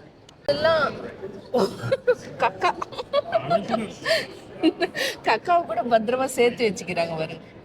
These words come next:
இது வந்து ஒரு கல்லு வகை. அந்த கல்லு வந்து ஒன் பில்லியன் வருஷத்துக்கு முன்னாடி உருவாயிருக்கு. அதுலேருந்து அப்படியே அப்படியே கொஞ்சமா பரிமாண வளர்ச்சி அடைஞ்சு, இதை பாருங்க, கடல் வாழ் உயிரினம் அதெல்லாம்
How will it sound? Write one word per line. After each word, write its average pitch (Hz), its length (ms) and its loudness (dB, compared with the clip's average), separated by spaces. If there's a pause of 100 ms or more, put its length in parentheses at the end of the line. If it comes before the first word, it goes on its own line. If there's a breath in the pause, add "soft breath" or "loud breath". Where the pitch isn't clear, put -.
(760)
இது 269 200 -2
வந்து 277 400 4
ஒரு 247 240 4
கல்லு 277 340 2
வகை. 226 340 4
அந்த 247 320 2
கல்லு 277 320 0
வந்து 269 280 2
ஒன் 254 260 2
பில்லியன் 277 420 2
வருஷத்துக்கு 240 540 0
முன்னாடி 294 280 4
உருவாயிருக்கு. 233 720 4 (280 loud breath)
அதுலேருந்து 302 520 2
அப்படியே 254 220 4
அப்படியே 277 280 2
கொஞ்சமா 269 440 2
பரிமாண 262 440 4
வளர்ச்சி 240 380 4
அடைஞ்சு, 220 280 2
இதை 285 200 2
பாருங்க, 196 240 4
கடல் 226 300 4
வாழ் 233 160 6
உயிரினம் 214 680 4
அதெல்லாம் 220 480 4